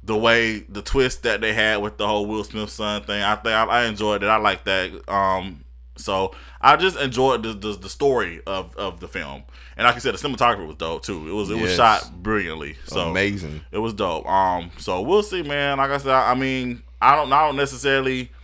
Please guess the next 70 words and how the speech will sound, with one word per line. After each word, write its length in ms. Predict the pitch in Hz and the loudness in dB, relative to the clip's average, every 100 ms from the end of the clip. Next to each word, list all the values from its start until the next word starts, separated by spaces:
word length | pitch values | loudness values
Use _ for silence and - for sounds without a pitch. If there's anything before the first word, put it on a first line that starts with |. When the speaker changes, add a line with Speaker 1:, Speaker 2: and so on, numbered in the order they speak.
| - - - - | -20 -20 -20 -18
Speaker 1:
want 340 | 80 110 180 156 | -2 4 4 4
a 60 | |
fourth 340 | - 185 180 190 | 0 2 2 2
one, 340 | 190 185 185 170 | 0 0 -4 -10
but 300 | 104 113 101 | 0 2 2
I 60 | |
mean, 100 | 107 | 2
obviously 300 | 107 123 123 | 4 4 2
they 80 | 120 | -6
set 220 | 113 120 | 0 2
it 60 | 110 | 2
up. 80 | 117 | 0
There's 180 | 107 104 | -2 -2
gonna 180 | 110 110 | -4 -2
be 100 | 117 | -4
a 60 | |
fourth 240 | 110 120 117 | -2 -2 -2
one 80 | 107 | -6
because 480 | 101 107 101 98 - - - - - | -2 0 0 -4 -16 -20 -20 -20 -8
at 140 | 101 | -6
the 60 | 90 | -6
end, 480 | 98 110 110 110 90 | -6 -6 -6 -8 -10
when 100 | 92 | -8
he 80 | 101 | -6
was 120 | 98 | -2
like, 120 | 90 | 0
"I 40 | 92 | 0
got 140 | 90 | -2
a 20 | |
mission 260 | 101 101 101 | -4 -6 -8
for 140 | - 104 | -6 -4
you. 100 | 90 | -2
I 40 | |
gotta, 320 | 92 92 90 - | -2 -4 -8 -10
I 100 | 92 | -12
can 100 | 92 | -10
get 140 | 95 101 | -14 -6
you 100 | 98 | -6
out 100 | 90 | -4
of 60 | |
jail," 160 | 95 95 | -6 -6
or 80 | 90 | -6
whatever 260 | 92 95 | -6 -6
he's 80 | 95 | -8
gonna 200 | 95 95 | -10 -10
do. 160 | 98 95 | -8 -10
So 340 | - 78 78 - - - - - - - - - - | -10 -12 -12 -16 -20 -20 -20 -20 -20 -20 -20 -20 6
I 100 | 117 | 8
don't 100 | 160 180 | 8 4
want 120 | 170 | 2
him 60 | 139 | 0
to 40 | |
do 160 | 139 143 | 0 0
no 120 | 135 | 0
more 180 | 127 117 | 4 4
after 180 | 110 | 4
that, 200 | 95 92 | 0 -2
though. 260 | 71 53 - - - - | -4 -8 -12 -18 -18 -8
I 80 | 104 | -4
think 160 | 127 | 0
that 120 | 113 110 | 0 -2
should 160 | 104 | -6
be 260 | 98 73 82 | -8 -8 -8
it. 140 | 78 - - - - - - | -8 -12 -20 -20 -20 -20 -6
Speaker 2:
I'll 160 | 92 | -6
pass 460 | 87 104 90 90 90 | -2 -2 0 -2 -4
on 80 | 82 | -10
the 80 | 80 | -8
fourth 320 | 87 85 64 | -6 -6 -6
one. 240 | 60 71 | -14 -16